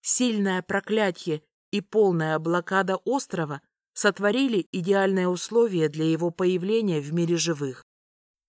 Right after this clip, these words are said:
Ему всего-то только и оставалось найти в этом городе прячущуюся беглянку.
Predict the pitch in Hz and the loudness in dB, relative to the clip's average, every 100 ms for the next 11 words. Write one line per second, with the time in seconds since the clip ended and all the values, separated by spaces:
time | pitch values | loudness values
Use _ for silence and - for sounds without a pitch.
0 | _ _ - 165 214 262 277 302 - 190 | _ _ -8 -4 -2 -2 -2 -4 -2 -2
1 | 180 208 208 202 196 - 208 202 - 208 | -2 -2 -2 0 -2 0 0 0 0 0
2 | 190 180 160 143 - _ 180 185 190 285 | 2 0 0 -4 -8 _ 0 0 2 2
3 | 226 170 165 170 190 240 214 156 - 170 | 2 0 0 0 2 2 2 -2 -2 0
4 | 180 190 180 185 180 - 180 190 170 165 | 0 -2 -4 -4 -4 -2 -2 -2 -2 -2
5 | 143 139 - 147 | -4 -8 -16 -20